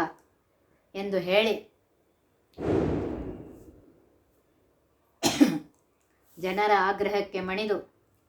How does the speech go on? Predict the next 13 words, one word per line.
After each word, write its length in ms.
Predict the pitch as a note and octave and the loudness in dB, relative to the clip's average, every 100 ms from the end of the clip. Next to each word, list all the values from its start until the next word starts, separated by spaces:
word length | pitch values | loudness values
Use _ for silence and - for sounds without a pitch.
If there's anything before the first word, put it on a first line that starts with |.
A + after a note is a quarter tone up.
| _ _ _ | _ _ _
ಸರಿಯಾದ 460 | F#3+ F#3+ G#3+ A3 G#3+ | -2 0 4 4 2
ವಿಷಯವನ್ನು 560 | G3 F#3+ A3 G3+ G3 G3 | 0 0 0 0 0 -4
ವಿವರಿಸುತ್ತಾರೆ. 840 | F3+ F3+ F3+ F3+ E3+ - E3+ - _ _ _ _ _ _ _ _ _ _ _ - _ _ _ _ _ _ | -4 -4 -6 -8 -12 -12 -14 -14 _ _ _ _ _ _ _ _ _ _ _ -20 _ _ _ _ _ _
ಅದನ್ನು 380 | F#3+ G3+ G3 F#3+ | -4 0 0 -2
ಕೇಳಿ 400 | - G3 G#3 F#3+ | -2 2 4 2
ಜನರು 360 | F3+ F#3 G3+ F#3 | 0 -2 -2 -2
ಸಂ-, 400 | F3+ F#3+ F#3+ D#3 | -6 -10 -10 -4
ಬಹಳ 300 | F3 G3 G3 | 0 2 0
ಸಂತೋಷ 520 | F#3 F3+ G#3 G#3 G3+ | -2 -6 -4 -6 -6
ಪಡ್ತಾರೆ. 440 | F3+ D#3+ E3 - _ _ _ _ _ _ _ _ _ _ _ _ _ _ _ _ _ G#3 | -14 -14 -16 -18 _ _ _ _ _ _ _ _ _ _ _ _ _ _ _ _ _ -14
ಉತ್ಸವ 400 | G#3+ - A3 G3+ | -6 0 4 4
ಮುಗಿದ 300 | G3 G3+ G3+ G3 | 2 -2 0 0
ಮೇಲೆ 600 | G3 G#3+ G3 C4+ - | 0 0 -2 -4 -8